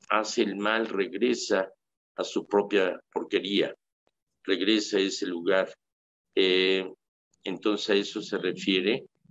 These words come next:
más bien, este, de que quien hace el mal regresa una y otra vez, a menos de su conversión. Recordemos que Dios no quiere la muerte del pecador,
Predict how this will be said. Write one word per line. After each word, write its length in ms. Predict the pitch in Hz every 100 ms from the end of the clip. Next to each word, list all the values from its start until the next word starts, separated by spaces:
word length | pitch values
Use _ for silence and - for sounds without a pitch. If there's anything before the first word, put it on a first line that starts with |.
| -
más 220 | 95 92
bien, 300 | - 95 120 - _ _ _ _ -
este, 540 | 92 - - 90 92 - -
de 200 | 92 90
que 460 | - 90 87 87 85 _ _ - _ _ _ _ - _ _ - -
quien 200 | - 104
hace 240 | 107 104 107
el 80 | 87
mal 280 | 101 104
regresa 680 | 101 90 90 101 98 - 80 -
una 380 | 95 98 92
y 100 | 80
otra 220 | 85 80 82
vez, 380 | 76 - - _ _ _ - _ -
a 140 | 92
menos 400 | 92 110 110 110
de 120 | 95 92
su 140 | -
conversión. 540 | 98 90 80 - 95
Recordemos 600 | 85 87 95 104 107 110
que 120 | - 95
Dios 240 | 92 101
no 140 | 101
quiere 220 | 92 92 92
la 100 | 90
muerte 340 | 92 92 -
del 100 | 85
pecador, 580 | - - 82 98 139